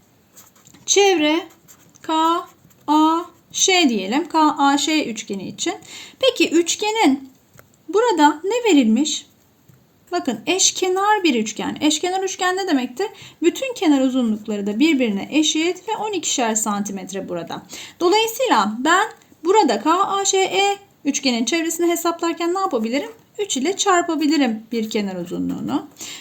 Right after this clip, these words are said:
Peki üç çarpı on ikiden ne çıkmış oldu? Bakın otuz altı santim çıkmış oldu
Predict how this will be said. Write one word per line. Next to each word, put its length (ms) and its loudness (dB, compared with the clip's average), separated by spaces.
Peki 440 0
üç 80 -12
çarpı 340 2
on 120 4
ikiden 540 0
ne 120 -10
çıkmış 360 -2
oldu? 340 -4
Bakın 220 -4
otuz 320 -2
altı 340 2
santim 440 4
çıkmış 400 -4
oldu 240 -4